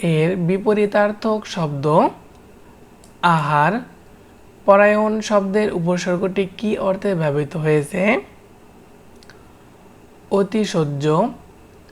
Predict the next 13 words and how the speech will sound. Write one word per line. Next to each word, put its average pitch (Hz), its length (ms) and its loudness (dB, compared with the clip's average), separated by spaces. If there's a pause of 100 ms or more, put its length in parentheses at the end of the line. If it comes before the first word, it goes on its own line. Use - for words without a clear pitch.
(200)
ডয়মর 202 600 2
এবং 190 340 0
ঢয়মর 160 680 0 (240)
এই 202 220 2
দুটি 214 460 -4
কোন 170 300 -2
ধরনের 156 420 -2
ধ্বনি? 165 500 -2 (1800)
তাড়নাজাত 156 640 0 (600)
ধ্বনি। 160 420 -4 (600)
কোনটি 220 440 -2
গুণবাচক 165 520 -2
বিশেষ্য? 156 800 0